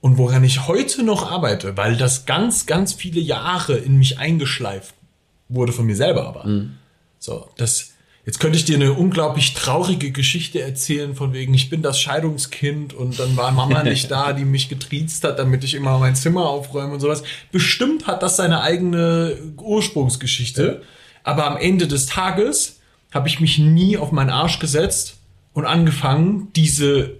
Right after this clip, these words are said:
Speaker 1: offensichtlich nicht produktive Angewohnheit zu ändern.
Speaker 2: Ja.
Speaker 1: Und als ich's angefangen habe zu ändern, hat sich ganz viel in meinem ganzen Leben geändert, weil ich einfach ordentlicher wurde. Ich bin bis heute noch nicht der absolut strukturierteste Mensch. Ja? Wenn man uns beide anschaut als Geschäftspartner,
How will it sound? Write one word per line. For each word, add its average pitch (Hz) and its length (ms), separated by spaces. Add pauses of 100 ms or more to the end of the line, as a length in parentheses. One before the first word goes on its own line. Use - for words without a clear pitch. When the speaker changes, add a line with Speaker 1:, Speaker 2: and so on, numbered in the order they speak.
(300)
Speaker 1:
offensichtlich - 720
nicht - 440
produktive 170 880
Angewohnheit 139 760 (180)
zu - 120
ändern. 123 540
Speaker 2:
Ja. 98 180
Speaker 1:
Und 131 260
als 196 300
ich's - 160
angefangen 160 560
habe 139 140
zu - 120
ändern, 165 300
hat 160 140
sich - 180
ganz 160 320
viel 165 300
in 151 60
meinem 143 180
ganzen 139 320
Leben 170 360
geändert, 117 460
weil 107 100
ich 123 120
einfach 123 240
ordentlicher 160 500
wurde. - 220 (340)
Ich - 140
bin 160 160
bis 139 200
heute 143 440
noch 127 180
nicht 147 260
der 139 120
absolut 139 400
strukturierteste 139 760
Mensch. 151 320
Ja? 123 180
Wenn 113 120
man 117 160
uns 135 160
beide 127 260
anschaut 165 380
als - 160
Geschäftspartner, 156 640